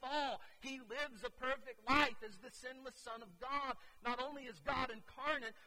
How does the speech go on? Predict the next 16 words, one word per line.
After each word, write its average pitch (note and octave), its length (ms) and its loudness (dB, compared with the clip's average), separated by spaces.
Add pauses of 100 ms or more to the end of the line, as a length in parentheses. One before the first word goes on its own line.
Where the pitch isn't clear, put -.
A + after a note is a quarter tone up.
(120)
but A3 80 0
as A#3 80 -6
a A#3 80 -2
man, B3 480 4
as E3+ 180 2
the A#3 140 -8
second C4 340 -4
Adam, A#3+ 460 8
representing A#3+ 720 -4
us C4+ 240 4
as A#3 100 -16 (140)
humanity A3+ 560 -8
before A#3 400 -10
a A#3+ 80 -8
holy G3+ 260 -10
God. F3 580 -6